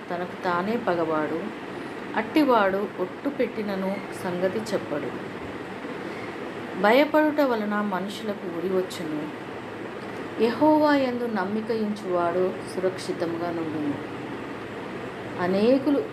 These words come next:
ఏలువాని దయ కోరుచుందురు,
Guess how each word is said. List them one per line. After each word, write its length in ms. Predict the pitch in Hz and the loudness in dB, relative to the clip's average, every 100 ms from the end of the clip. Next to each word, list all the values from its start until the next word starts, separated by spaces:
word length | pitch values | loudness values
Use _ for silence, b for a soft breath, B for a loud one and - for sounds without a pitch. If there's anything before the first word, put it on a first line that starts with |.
| - - | -8 -4
ఏలువాని 1040 | 190 208 233 269 262 226 214 208 208 - - | 0 4 4 4 2 2 0 -2 -4 -6 -2
దయ 240 | 175 190 | 2 2
కోరుచుందురు, 1040 | 220 220 190 190 - 175 165 156 156 160 | 2 2 2 0 -4 -4 -2 -2 -2 -4